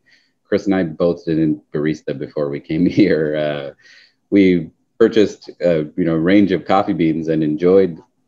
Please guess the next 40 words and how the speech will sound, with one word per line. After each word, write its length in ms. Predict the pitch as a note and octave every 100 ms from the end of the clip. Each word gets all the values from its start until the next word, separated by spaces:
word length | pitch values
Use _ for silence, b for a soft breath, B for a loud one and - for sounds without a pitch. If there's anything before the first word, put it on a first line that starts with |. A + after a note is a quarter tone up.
| -
coffee 320 | D2+ C#2+ C#2+
from 320 | - D2 C#2+
a 20 | D2
bunch 300 | D#2+ D#2 -
of 80 |
different 280 | D#2 D#2 D2+
coffee 260 | D2+ D2 C#2+
shops 280 | D2+ C#2+ -
around 420 | D2+ D2 C2+ -
town. 300 | D#2+ G#2 G#2+
But 300 | D#2+ D2 - _ _ _ _ _
having 380 | - G2 A#2 A2+
a 60 |
coffee 340 | F#2 E2 E2 F2
shop 400 | E2+ E2+ D#2+ - -
and 240 | C#2+ C2+ _ _ _ _ _ -
putting 220 | G#2+ G#2
that 200 | F#2 F2+
emphasis 560 | E2+ E2+ - E2+ D#2+ _
on 120 | E2+ E2+
the 80 | D#2+
quality 680 | - D2+ D#2+ D#2 D#2+ D#2+ b b _
and 120 | F#2 F#2+
understanding 720 | F#2+ F#2+ - E2 E2 E2 D#2+
the 80 | D#2+
kind 240 | - D#2+
of 120 | D2+ C2+ _
different 320 | F2 - D#2
aspects 640 | C#2+ D2+ - - E2 - _ _ _ _ _ -
of 200 | D2+ C#2 _
what 300 | E2+ F2 -
makes 180 | D#2+ -
a 60 |
quality 380 | E2+ E2+ E2+ E2+
coffee, 560 | D#2+ E2 D#2+ F2 E2 - _ _ _ _ _
uh, 200 | D2+ D2
is 120 | F#2+ F2
something 360 | G2+ G#2+ A#2+
we're 120 | G2
just 320 | F#2 F2+ -